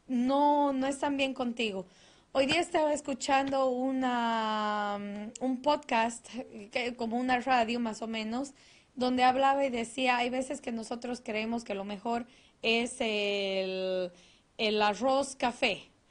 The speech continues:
o qué sé yo, o, o, o el, ¿qué se llama? El trigo, el, el, el,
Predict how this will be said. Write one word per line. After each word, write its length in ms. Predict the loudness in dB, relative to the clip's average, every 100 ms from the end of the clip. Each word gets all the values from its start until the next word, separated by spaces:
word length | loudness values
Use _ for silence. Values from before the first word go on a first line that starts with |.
| _ _ _
o 340 | 0 0 0 -2
qué 140 | -4
sé 180 | -2 -2
yo, 180 | -2 -2 -4 -6 -2
o, 380 | 0 2 0 -6 _ _ _ -20 -20 -20 _ _ _ _ _ _ -4
o, 60 | 2
o 320 | 2 2 2
el, 360 | 2 2 0 -2
¿qué 140 | -2
se 160 | 0 0
llama? 220 | 0 0
El 140 | -2 0
trigo, 500 | 2 2 0 -2 0
el, 300 | -2 -2 0
el, 300 | 0 0 -4
el, 280 | -6 -4 -4